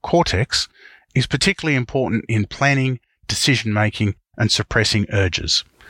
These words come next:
So it's the area of the brain responsible for impulse control. It's the handbrake or the filter, if you will. And this part of the brain is not fully developed until twenty-five years of age, which is why we sometimes see teenagers be such risk takers,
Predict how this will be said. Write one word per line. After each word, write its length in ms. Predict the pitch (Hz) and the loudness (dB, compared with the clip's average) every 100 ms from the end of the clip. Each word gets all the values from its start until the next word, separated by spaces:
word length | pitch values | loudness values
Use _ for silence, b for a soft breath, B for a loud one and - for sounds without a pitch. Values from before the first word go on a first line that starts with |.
| B B | B B
So 160 | - 135 | -2 0
it's 160 | 135 - | 0 -2
the 200 | 139 151 | -4 -2
area 340 | 160 147 135 | 0 2 -2
of 80 | 117 | -4
the 100 | 113 | -4
brain 320 | 117 117 110 | 0 0 0
responsible 600 | 101 - 113 - 104 107 | -4 0 -2 0 -2 -2
for 180 | - - 139 | -2 0 2
impulse 420 | 127 - 92 - | 2 2 0 0
control. 440 | - 76 80 - - _ - _ _ _ _ 117 | 0 -2 0 -2 -6 _ -20 _ _ _ _ -4
It's 140 | - | -2
the 100 | 117 | -2
handbrake 580 | 98 156 127 - 80 - | 0 0 0 -2 -6 -2
or 80 | 101 | -2
the 80 | |
filter, 380 | 101 123 98 87 | 2 2 2 -2
if 220 | - 98 90 | -2 0 2
you 80 | |
will. 200 | 82 82 - _ _ _ _ _ _ _ _ _ _ _ 135 | 2 2 0 _ _ _ _ _ _ _ _ _ _ _ 0
And 100 | 190 | 0
this 100 | - | 0
part 260 | 151 147 | 0 0
of 40 | 135 | 0
the 80 | |
brain 300 | 120 123 120 | 0 0 0
is 160 | 110 104 | -2 0
not 240 | 147 147 | 2 0
fully 260 | - 151 131 | -2 0 2
developed 440 | 101 92 95 101 | 0 0 0 0
until 300 | 104 - 110 104 | -4 0 0 0
twenty-five 600 | - 117 107 110 107 101 | 0 0 2 2 0 2
years 220 | 104 92 | 0 0
of 80 | 95 | 2
age, 340 | 113 87 - | 2 2 -2
which 160 | 131 - | -2 -2
is 140 | 139 | -2
why 240 | 160 196 175 | 0 0 0
we 180 | 139 | -2
sometimes 540 | 123 139 127 127 120 - | -2 -2 0 2 2 0
see 240 | 123 117 | 0 0
teenagers 600 | - - 135 101 87 98 | 0 0 2 0 -2 -6
be 180 | - 107 | 0 0
such 400 | - 113 - - | 2 -2 -2 -2
risk 220 | 107 - | 0 0
takers, 460 | - 82 - 78 | 0 -2 0 -2